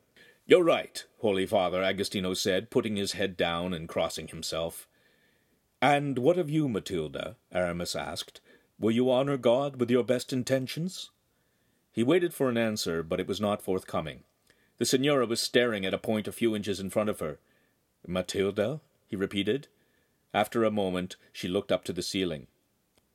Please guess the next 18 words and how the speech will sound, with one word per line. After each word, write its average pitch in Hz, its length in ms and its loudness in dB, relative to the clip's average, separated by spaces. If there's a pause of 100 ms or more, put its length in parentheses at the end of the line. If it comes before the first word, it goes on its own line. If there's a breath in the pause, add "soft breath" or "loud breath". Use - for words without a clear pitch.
(140)
"You're 254 160 6
right, 254 540 0
Michael," 214 600 4 (140)
she - 200 -4
said 123 240 2
to 139 100 -2
the 139 160 4
air. 135 240 0 (140)
"I 269 200 8
will 202 180 -2
tell 254 360 4
her." 240 300 0 (600)
She - 160 -6
looked 120 280 2
directly 110 400 2
at 104 80 0
Shamira. 107 500 0 (800)
"Girl, 269 380 6